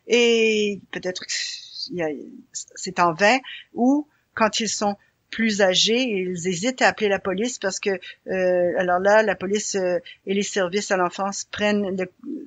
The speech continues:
les rênes de l'affaire et pourraient envoyer l'enfant dans un foyer d'app-, d'accueil, euh, donc retirer l'enfant de son milieu. Et, euh, donc, euh, les enfants hésitent à se tourner vers des adultes, euh, en,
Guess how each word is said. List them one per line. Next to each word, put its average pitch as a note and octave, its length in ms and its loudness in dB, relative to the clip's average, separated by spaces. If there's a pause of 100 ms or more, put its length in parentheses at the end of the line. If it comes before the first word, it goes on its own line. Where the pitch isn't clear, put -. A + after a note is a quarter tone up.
(420)
les G3 180 4
rênes G3+ 360 2
de F3+ 100 -2
l'affaire G#3+ 540 4
et F3+ 440 -4 (300)
pourraient G#3 360 2
envoyer F#3 460 0
l'enfant G3 440 0
dans F3+ 220 -2
un F3 80 0
foyer F#3 260 -2
d'app-, F3 340 -2
d'accueil, A3+ 640 0 (340)
euh, F#3 200 0
donc F#3 240 -2
retirer G3 460 -2
l'enfant F#3 420 -4 (300)
de F3 140 -6
son F#3 200 0
milieu. F3+ 460 -2 (540)
Et, F#3+ 320 -2 (280)
euh, E3 60 -6
donc, F3+ 400 -4
euh, F3 220 -8 (920)
les G3+ 220 0
enfants F#3 380 0
hésitent G3+ 380 -4
à F3+ 60 -4
se F#3 140 -6
tourner F3+ 340 -4
vers F3 160 -4
des E3+ 220 -8
adultes, E3+ 420 -4
euh, E3 140 -10 (360)
en, D#3+ 300 -4